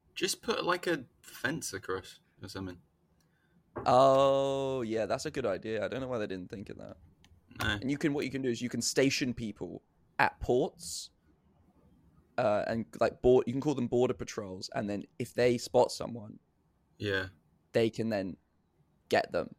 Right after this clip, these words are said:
Speaker 1: And it, like,
Speaker 2: That's a good idea.
Speaker 1: in case, like, someone we want to enter the country wants to enter, we'll give them, like, a piece of paper or something. And
Speaker 2: Yeah.
Speaker 1: if they got that,
Speaker 2: Yeah.
Speaker 1: they can get in. See, why aren't
Speaker 2: But we
Speaker 1: we
Speaker 2: don't
Speaker 1: in
Speaker 2: wanna make it
Speaker 1: charge?
Speaker 2: too easy. Yeah.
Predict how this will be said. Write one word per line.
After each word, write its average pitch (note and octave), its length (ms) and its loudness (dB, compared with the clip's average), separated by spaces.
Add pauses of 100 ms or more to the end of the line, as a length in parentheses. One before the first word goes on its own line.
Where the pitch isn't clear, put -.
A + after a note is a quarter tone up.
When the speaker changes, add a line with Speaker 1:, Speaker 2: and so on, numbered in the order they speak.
(480)
Speaker 1:
And A#2+ 300 4
it, - 220 0
like, B2 140 8
Speaker 2:
That's B2 140 0
a - 20 -2
good A#2 160 0
idea. G#2 360 0
Speaker 1:
in B2+ 180 4
case, C#3+ 340 4
like, C3 220 4
someone A2+ 400 2
we G2+ 120 0
want G2+ 400 0
to - 160 -4
enter A2+ 260 0
the A2 100 -2
country A#2 560 -2 (420)
wants G#2 260 -4
to F#2+ 100 -4
enter, G#2+ 280 -2
we'll G2 140 0
give G2+ 160 0
them, G2 140 0
like, F#2+ 180 -4
a F#2 60 -10
piece - 280 -6
of E2+ 120 -14
paper F#2+ 400 -2
or G2 100 -6
something. G2+ 320 -4 (840)
And F#2+ 160 -2
Speaker 2:
Yeah. A#2 320 4 (300)
Speaker 1:
if G#2 120 -2
they G2+ 140 6
got G2 180 6
that, F#2+ 180 4
Speaker 2:
Yeah. A2 160 4
Speaker 1:
they - 100 -8
can F#2+ 140 -6
get F2 180 0
in. F#2+ 220 -6 (760)
See, A#2 220 0
why C3 140 -2
aren't F3 100 2
Speaker 2:
But C3+ 60 10
we C3+ 60 10
Speaker 1:
we C#3+ 40 8
Speaker 2:
don't E3 160 12
Speaker 1:
in E3 60 6
Speaker 2:
wanna D#3+ 80 8
make D#3+ 80 2
it C#3+ 60 0
Speaker 1:
charge? - 100 -8
Speaker 2:
too C#3+ 140 0
easy. B2+ 580 -2 (300)
Yeah. G#2 340 -4